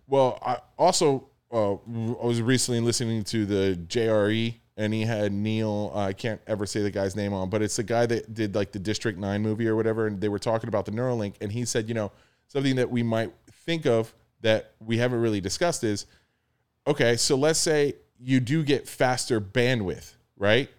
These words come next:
Well, now your brain is used to functioning at that speed. You can never not have that. You can't go back to slower bandwidth.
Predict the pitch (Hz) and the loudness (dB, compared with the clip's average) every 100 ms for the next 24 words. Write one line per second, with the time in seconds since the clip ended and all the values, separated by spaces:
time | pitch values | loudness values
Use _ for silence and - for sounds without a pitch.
0 | _ _ _ 120 123 131 151 156 156 139 | _ _ _ 0 2 2 2 2 2 0
1 | 110 127 151 135 117 113 - _ 117 107 | 0 2 2 0 -4 -8 -16 _ -4 0
2 | 139 - 117 - 143 147 - 131 120 110 | -2 0 -6 -2 -2 -2 -4 -2 0 0
3 | - 107 98 - 147 113 95 - _ _ | 0 0 0 -4 -2 -4 -6 -16 _ _
4 | _ 143 185 156 147 139 113 120 131 - | _ -2 0 2 2 2 2 0 -2 -4
5 | - 135 143 90 64 - - 139 131 175 | -4 0 0 -4 -8 -12 -6 -6 0 0
6 | 160 120 139 135 127 - 107 120 104 85 | 0 2 4 6 4 2 -2 2 2 2
7 | 107 123 65 | 2 0 -4